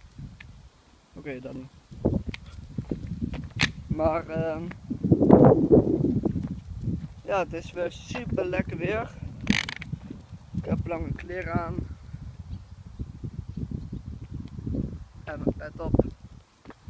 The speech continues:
En dadelijk ga ik Fortnite doen. Dan kunnen jullie misschien ook meedoen. Als jullie even je,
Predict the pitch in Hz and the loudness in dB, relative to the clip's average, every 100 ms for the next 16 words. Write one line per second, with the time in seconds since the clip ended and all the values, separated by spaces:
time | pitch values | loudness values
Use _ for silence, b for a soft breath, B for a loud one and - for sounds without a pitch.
0 | - - - - - - _ _ _ - | -18 -16 -18 -18 -20 -20 _ _ _ -20
1 | - _ _ _ - - - - 170 180 | -20 _ _ _ -20 -20 -20 -14 -10 -8
2 | 185 208 196 175 - - 185 175 - 160 | -2 0 0 -4 -10 -8 -6 -6 -6 -6
3 | 147 147 147 160 214 - _ 165 160 185 | -6 -6 -6 -6 -10 -18 _ -12 -10 -10
4 | 175 165 160 156 165 151 147 - 156 151 | -8 -8 -8 -8 -8 -8 -10 -10 -10 -8
5 | 147 139 139 135 151 165 - - _ - | -8 -8 -8 -8 -8 -10 -20 -20 _ -20
6 | _ - - - _ _ _ _ - _ | _ -20 -20 -20 _ _ _ _ -20 _
7 | - - _ _ _ _ _ _ _ - | -20 -20 _ _ _ _ _ _ _ -20
8 | - - _ - - 151 - 165 151 147 | -20 -20 _ -18 -10 -10 -8 -8 -6 -8
9 | 156 160 156 | -10 -8 -6